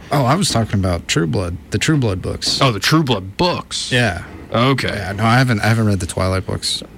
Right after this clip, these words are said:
Speaker 2: I haven't read those books. I did see that first movie. At least True Blood kinda gives it to you. I'd imagine the books are kinda, like, weird erotica, too,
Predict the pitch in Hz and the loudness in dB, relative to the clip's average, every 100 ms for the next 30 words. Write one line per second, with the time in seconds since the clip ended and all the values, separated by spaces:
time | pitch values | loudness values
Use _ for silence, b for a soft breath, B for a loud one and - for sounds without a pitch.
0 | - 95 101 113 104 98 92 110 104 107 | -6 0 2 2 2 0 2 2 2 2
1 | 104 107 98 104 123 131 139 117 98 104 | 2 0 2 2 2 2 2 2 0 -4
2 | 101 110 110 92 90 - 143 190 - - | 0 0 0 -2 -6 0 2 2 2 2
3 | 190 147 131 107 - 107 87 123 104 101 | 2 4 2 2 0 0 -2 -4 -2 0
4 | 135 - 131 120 117 117 - - 123 117 | 0 0 2 4 2 0 -4 0 4 4
5 | 120 113 110 95 110 107 113 101 110 104 | 4 4 0 0 0 0 -2 2 2 4
6 | 95 90 87 - - 110 110 107 107 104 | 2 0 -4 -8 -6 2 4 6 4 4
7 | 95 95 98 104 101 110 107 - 107 110 | 2 2 2 2 0 0 0 0 0 2
8 | 113 | 0